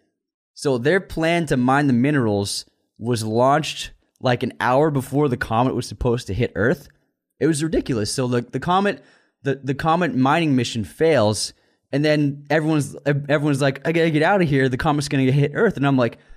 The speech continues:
"Why would the mission to mine the comet take place, like, right before the comet was supposed to make impact?" It doesn't make any sense. Like, it's so ridiculous. Like, and once again, no other backup plan.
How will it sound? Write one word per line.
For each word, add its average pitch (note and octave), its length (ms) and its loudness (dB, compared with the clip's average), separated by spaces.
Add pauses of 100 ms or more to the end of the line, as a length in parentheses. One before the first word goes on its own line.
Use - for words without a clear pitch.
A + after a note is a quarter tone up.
(460)
"Why B3 420 2
would B3+ 240 2
the G#3+ 60 0
mission F3+ 840 0
to F3 140 0
mine E3+ 440 2
the E3 80 -2
comet E3 720 0 (960)
take G3 360 0
place, G3+ 500 0
like, E3 320 0
right D#3 380 0
before F3+ 380 0
the D#3 80 0
comet E3 460 0
was C#3+ 180 -2
supposed - 520 0
to D3 80 0
make C3+ 320 0
impact?" G2+ 580 -2
It F3 80 -6
doesn't G4 220 0
make F#4 160 2
any G#3+ 120 0
sense. G3+ 440 -2
Like, B2+ 240 0 (280)
it's - 240 -2
so G3 300 2
ridiculous. D#3+ 720 0
Like, C3+ 260 0 (720)
and D#3 140 0
once F#3 180 0
again, D#3 400 0
no D3 200 2
other D3 160 2
backup C#3 420 -2
plan. G2 260 -4